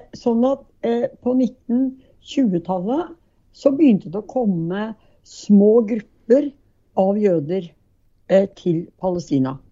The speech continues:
som det da het, mandatområdet over Palestina. Eh, eh, og de bosatte seg, eh,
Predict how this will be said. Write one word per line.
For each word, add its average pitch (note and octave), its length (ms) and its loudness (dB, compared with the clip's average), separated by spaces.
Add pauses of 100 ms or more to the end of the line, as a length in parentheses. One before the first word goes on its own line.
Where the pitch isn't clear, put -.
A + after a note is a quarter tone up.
som G3+ 220 -2
det G3+ 80 -2
da E3 140 2
het, C#3 320 -8 (120)
mandatområdet F#3 840 -6
over D#3+ 240 -2
Palestina. C#3+ 600 -10 (560)
Eh, A#3+ 400 -2 (380)
eh, A3+ 300 -6
og G#3+ 180 -2
de A#3+ 180 -4
bosatte F#3+ 560 -10
seg, G3+ 360 -4 (520)
eh, G3+ 220 0